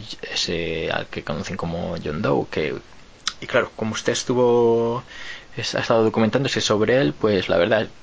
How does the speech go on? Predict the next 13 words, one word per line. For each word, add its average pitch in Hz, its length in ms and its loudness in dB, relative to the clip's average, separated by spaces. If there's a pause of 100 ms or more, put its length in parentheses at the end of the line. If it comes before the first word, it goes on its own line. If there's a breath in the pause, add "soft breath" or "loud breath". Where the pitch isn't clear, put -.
(120)
quería 107 280 2
simplemente 92 560 0
hablar 87 220 0
con 87 100 -4
usted, - 220 0
a 117 60 4
ver 101 260 0
con 95 140 -2
quién 101 160 0
se - 120 0
había 87 840 0
entrevistado, 113 1160 2
ver 90 240 2